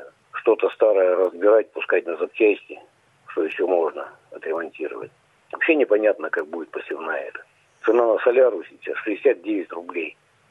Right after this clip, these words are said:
Благо есть маленький запас. Ещё посевную можно провести, а что дальше будет, вообще непонятно. Можно посеять и не убрать. Потому что непонятно, где и что брать. Дадут ли тебе в долг?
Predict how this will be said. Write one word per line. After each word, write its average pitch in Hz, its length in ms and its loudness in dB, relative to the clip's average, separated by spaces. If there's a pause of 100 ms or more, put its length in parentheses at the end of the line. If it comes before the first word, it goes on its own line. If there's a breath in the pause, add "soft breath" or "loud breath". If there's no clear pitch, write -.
(120)
Благо 98 280 2
есть 98 200 -4
маленький 90 440 -4
запас. - 340 -2 (300)
Ещё - 180 -8
посевную 90 520 -2
можно 85 280 -2
провести, 76 500 -10
а 73 80 0
что - 140 -10
дальше 101 320 0
будет, - 280 -16
вообще 82 240 -6
непонятно. 76 440 -8 (180)
Можно 110 260 4
посеять 101 480 0
и 87 80 -8
не 82 80 -8
убрать. 80 360 -2 (300 soft breath)
Потому - 140 -16
что - 340 -12 (460)
непонятно, 82 500 -4
где 85 200 -6
и 87 200 -4 (140)
что 85 160 -4
брать. 76 280 0 (340)
Дадут 101 340 -4
ли 92 100 -4
тебе 80 240 -8
в 73 100 -10
долг? 82 320 -6